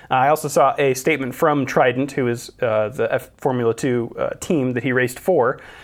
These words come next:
uh, saying that not only has he been a problem, but his father <laughs> has been a problem too. So this is apparently the last straw, uh, for, for Trident for him. Um,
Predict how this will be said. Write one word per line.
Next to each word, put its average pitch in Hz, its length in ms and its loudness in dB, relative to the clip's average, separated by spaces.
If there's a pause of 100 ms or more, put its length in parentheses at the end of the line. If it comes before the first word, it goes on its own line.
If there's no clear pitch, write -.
(220)
uh, 127 280 0
saying 165 480 0
that 143 180 0
not 165 240 2
only 165 400 2 (160)
has 139 200 0
he 262 220 2
been 202 140 2
a 165 40 4
problem, 147 500 2 (120)
but 143 140 0
his 131 160 -2
father 165 460 4
<laughs> - 60 -2
has 170 80 -2
been 160 200 0
a 156 80 2
problem 147 420 2
too. 123 320 0
So 139 140 0
this 156 220 0
is 139 180 -2 (280)
apparently 156 560 0
the 131 200 0
last 165 580 4
straw, 123 580 2 (540)
uh, 127 320 4
for, 127 360 0
for 131 120 -2
Trident 131 460 2
for 120 160 -2
him. 117 300 -4 (420)
Um, 139 580 0